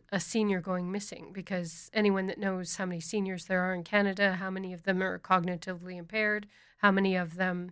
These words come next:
you know, do go missing, we, I'm sure that that would be a big criteria when designing the program, you know, like, how, how,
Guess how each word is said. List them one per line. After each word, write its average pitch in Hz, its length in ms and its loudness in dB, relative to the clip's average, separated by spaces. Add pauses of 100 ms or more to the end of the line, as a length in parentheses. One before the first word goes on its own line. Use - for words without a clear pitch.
you 202 80 4
know, 185 140 2
do 196 180 -2
go 190 140 -2
missing, 180 420 -4 (320)
we, 202 720 0 (180)
I'm 202 200 4
sure 202 280 4
that 196 220 -4
that 196 160 4
would 190 160 -2
be 196 140 -4
a 180 60 -6
big 175 200 -2
criteria 190 720 -4
when 185 240 -8
designing 180 460 -6
the 180 100 -10
program, 190 640 -4 (160)
you 208 100 6
know, 202 140 2
like, 190 220 -8
how, 185 360 4 (280)
how, - 320 -4